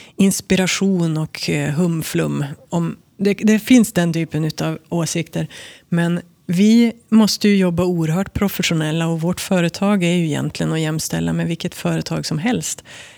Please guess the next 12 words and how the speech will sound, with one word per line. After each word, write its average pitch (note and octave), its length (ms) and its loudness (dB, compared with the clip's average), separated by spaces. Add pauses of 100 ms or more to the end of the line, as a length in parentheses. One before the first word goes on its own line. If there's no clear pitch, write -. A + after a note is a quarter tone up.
(100)
eh, E3+ 320 -2
när F3 200 0
man E3+ 260 -2
kommer D#3+ 360 -2
upp - 360 -8
i D#3 380 -4 (380)
sju E3 260 0
anställda C#3+ 640 -6
och C3 140 -8
alltihopa C#3+ 540 -8
det D#3 60 -6
här. D#3+ 160 -4